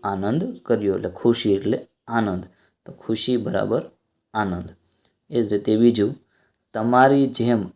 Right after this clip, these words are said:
આ પણ મારું જ સંતાન છે." તો હવે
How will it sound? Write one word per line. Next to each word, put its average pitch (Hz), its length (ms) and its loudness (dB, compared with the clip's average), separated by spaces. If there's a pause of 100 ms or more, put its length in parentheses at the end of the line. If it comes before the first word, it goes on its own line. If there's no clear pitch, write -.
(140)
આ 110 180 2
પણ 123 300 -2
મારું 113 420 2
જ 117 140 -2
સંતાન 101 580 0
છે." - 320 0 (680)
તો 104 180 0
હવે 104 260 -2